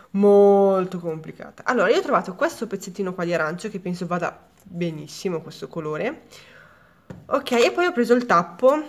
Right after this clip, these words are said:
un tappo così per fare il cerchio. Ok, fin qui tutto bene.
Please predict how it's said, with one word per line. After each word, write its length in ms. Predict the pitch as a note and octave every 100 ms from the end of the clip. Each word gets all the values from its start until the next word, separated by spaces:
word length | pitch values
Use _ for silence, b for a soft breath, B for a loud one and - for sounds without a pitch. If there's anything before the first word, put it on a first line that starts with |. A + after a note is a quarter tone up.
| B
un 140 | F#3 F3
tappo 320 | D3+ - E3+
così 260 | G3 E3+
per 160 | E3+ C4+
fare 300 | - D3+ -
il 140 | - E3+
cerchio. 640 | - E3 D#3+ D#3+ F3+ F3 F#3 B B B B B B B _ -
Ok, 500 | F3+ - F3 E3+ F3+ F3
fin 160 | - F#3+
qui 200 | - E3 _ _ _
tutto 320 | - E3+ -
bene. 400 | D#3 D3 D3 D3+